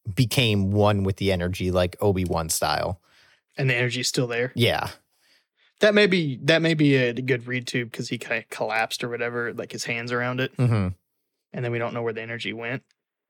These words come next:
Speaker 2: So it's also very possible that they literally just collapsed into, like, that small ball and oh boy's just, like, holding on to it somehow.
Speaker 1: Well, I think that disappeared too.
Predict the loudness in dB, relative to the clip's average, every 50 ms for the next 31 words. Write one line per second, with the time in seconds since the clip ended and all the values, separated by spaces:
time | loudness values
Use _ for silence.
0 | _ _ _ _ _ _ _ _ _ _ _ _ -8 -4 -4 -2 -2 0 0 0
1 | 0 0 0 -2 0 -2 -4 -4 -4 -2 -2 -2 -2 -2 -4 -6 -8 -8 -10 -10
2 | -10 -10 -10 -10 -10 -8 -10 -10 -12 -10 -8 -6 -4 -4 -6 -6 -10 _ _ _
3 | _ _ _ _ _ _ _ _ _ _ _ _ -10 -6 -6 -4 -4 -4 -6 -6
4 | -8 -8 -8 -8 -8 -8 -8 -8 -8 -8 -8 -6 -4 -4 -4 -4 -4 -6 -4 -4
5 | -2 -2 -2 -2 -4 -6 -8 -10 -6 -4 -2 -2 0 0 0 0 0 0 0 -2
6 | -2 -2 -2 -2 -2 -2 0 0 0 0 -2 -4 -4 -4 -2 0 2 0 0 0
7 | -2 -2 0 2 2 2 0 0 2 4 6 6 6 6 4 2 4 2 2 2
8 | 0 -2 -2 -4 -4 -6 -8 -10 -10 -10 -8 -6 -6 -6 -6